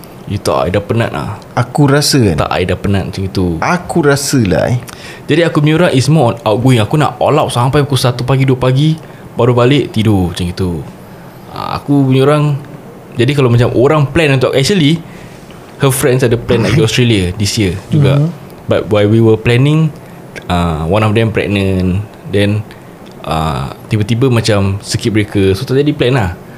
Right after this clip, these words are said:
Speaker 1: But, but when she already plan it, aku, aku eager to go. As long as somebody plan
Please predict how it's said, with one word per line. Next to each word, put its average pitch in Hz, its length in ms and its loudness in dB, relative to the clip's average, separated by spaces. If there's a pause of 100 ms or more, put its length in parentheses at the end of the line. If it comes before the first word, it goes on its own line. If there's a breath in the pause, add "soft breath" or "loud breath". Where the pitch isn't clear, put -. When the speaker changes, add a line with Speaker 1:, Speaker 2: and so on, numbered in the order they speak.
(160 loud breath)
Speaker 1:
But, - 480 -2 (300)
but 110 260 0
when 120 140 4
she 123 220 2
already 160 520 4 (140)
plan 131 260 2
it, 110 180 0
aku, 123 440 0 (240)
aku - 340 -2
eager 123 320 4
to 120 160 0
go. 95 320 -2
As 107 160 -4
long 139 160 2
as 101 160 0
somebody 123 340 2
plan 117 540 2